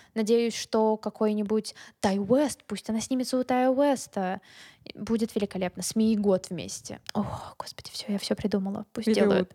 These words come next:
Speaker 2: Тайки Вайтити.
Speaker 1: Как вариант?
Speaker 2: Реальная упырка.
Speaker 1: Реально. <laughs> Интересно. Ну вот, кстати, прям совсем комедийные роли, я бы хотела ее посмотреть.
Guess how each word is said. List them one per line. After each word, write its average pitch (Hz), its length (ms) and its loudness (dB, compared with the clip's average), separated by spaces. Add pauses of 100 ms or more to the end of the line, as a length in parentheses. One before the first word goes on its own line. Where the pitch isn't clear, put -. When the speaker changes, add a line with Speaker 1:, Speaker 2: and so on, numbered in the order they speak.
Speaker 2:
Тайки 185 320 -2
Вайтити. 175 640 -4 (420)
Speaker 1:
Как 175 320 2
вариант? 247 520 2 (320)
Speaker 2:
Реальная 196 460 6
упырка. 175 360 2
Speaker 1:
Реально. 226 260 6 (1080)
<laughs> 285 840 2 (880)
Интересно. 247 560 2 (200)
Ну 262 60 2
вот, 285 100 2
кстати, 294 260 2
прям 277 360 0
совсем 254 680 0
комедийные 220 540 2
роли, 254 280 4
я 269 140 4
бы 247 80 0
хотела 233 360 -2
ее 190 140 -2
посмотреть. - 640 -10